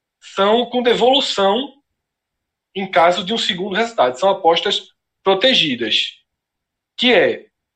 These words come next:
o Palmeiras ou empate, tá? Voltava um e cinquenta e dois. O Palmeiras tá pagando sozinho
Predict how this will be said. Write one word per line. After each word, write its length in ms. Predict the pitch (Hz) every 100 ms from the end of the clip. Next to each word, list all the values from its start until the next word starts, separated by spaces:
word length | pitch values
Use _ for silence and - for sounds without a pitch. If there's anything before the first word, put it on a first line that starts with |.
| _ _ _ -
o 80 | 185
Palmeiras 960 | 240 233 165 143 151 247 - - - _ _ _ _ _ _ _ _ _ _ -
ou 180 | 208 196
empate, 680 | 156 - 135 - - - _ _ _ _ _ _ _ _ _ _ _ 127
tá? 160 | 143 139
Voltava 880 | 165 185 - 160 120 117 113 - _ _ _
um 140 | 220 311
e 40 |
cinquenta 400 | - 240 196 180
e 60 | 127
dois. 540 | 120 - 110 - - _ _ _ _ _ _ _
O 60 |
Palmeiras 340 | 180 175 156 175
tá 80 |
pagando 340 | 170 160 151 151
sozinho 720 | - 156 127 131 131 123 117